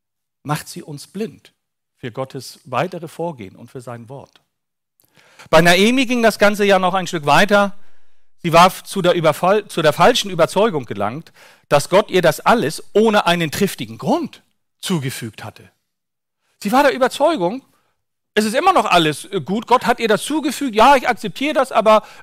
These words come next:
ich habe ja daran keine Schuld. Ist das vielleicht auch bei dir der Fall, dass du dann oberflächlich sagst, „Ja gut, Gott, ich akzeptiere das, Herr Jesus“, aber innerlich bist du immer noch davon überzeugt, „Ich habe alles richtig gemacht“? Das wäre nicht gut. Das wäre wirklich nicht gut.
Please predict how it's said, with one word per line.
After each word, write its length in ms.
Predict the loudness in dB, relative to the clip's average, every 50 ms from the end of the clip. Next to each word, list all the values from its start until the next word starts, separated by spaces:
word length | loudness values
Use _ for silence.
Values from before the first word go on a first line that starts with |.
| -8 -2
ich 180 | 0 0 0 0
habe 100 | 0 0
ja 80 | 2
daran 260 | 2 2 2 0 -2
keine 280 | -2 -4 -4 -4 -4 -6
Schuld. 280 | -10 -10 -12 -12 -14 -16 -18 -20 -20 _ _ _
Ist 140 | -10 -8
das 80 | -8 -4
vielleicht 240 | 0 0 0 0 0
auch 80 | -4
bei 160 | -2 0 -2 0
dir 180 | 0 0 0
der 120 | 0 -2 -4
Fall, 260 | -4 -10 -14 -14 -10
dass 160 | -8 -8 -8
du 80 | -6 -2
dann 220 | 0 0 0 -2
oberflächlich 720 | -2 -6 -4 0 0 -2 -2 -2 -4 -4 -4 -4 -6 -12 -8
sagst, 320 | -2 0 0 0 0 -2 -8 -20 -8 -2
„Ja 120 | 0 0
gut, 220 | 2 0 -2 -4 0
Gott, 200 | -2 -2 -2 -2
ich 200 | -8 -6 -2 -2
akzeptiere 460 | -2 -2 -4 -10 -10 -6 -4 -2 2
das, 260 | 2 2 0 0 -4
Herr 80 | -6 -4
Jesus“, 420 | -4 -4 -4 -4 -4 -4 -4 -4
aber 340 | -4 -2 2 2 2 2 0 -4 -20 -16 -8 -4
innerlich 340 | -2 0 0 0 -2 -2
bist 160 | -6 -8 -10 -8
du 60 | -6
immer 140 | -4 -2 -2
noch 80 | -2
davon 180 | -2 -2 -4 -4
überzeugt, 260 | -4 -2 0 0 0
„Ich 60 | 2
habe 100 | 2 2
alles 220 | 2 0 0 0 -2
richtig 320 | -4 -4 -4 -8 -12 -12
gemacht“? 360 | -14 -16 -16 -16 -20 _ _ _ _ _ _ _ _ _ _ _ _ _ _ _ _ _ _ _ _ _ _
Das 200 | -8 -8 -8 -8
wäre 120 | -10 -12 -14
nicht 160 | -14 -18 -18
gut. 300 | -16 -16 -18 -18 _ _ _ _ _ _ _ _ _ _ _ _ _ _ _ _ _ _ _ _ _ _ _ _
Das 200 | -18 -16 -14 -10
wäre 140 | -10 -8 -6
wirklich 300 | -6 -8 -8 -10 -16 -16
nicht 200 | -16 -18 -18 -18
gut. 280 | -18 -18 -18 _ _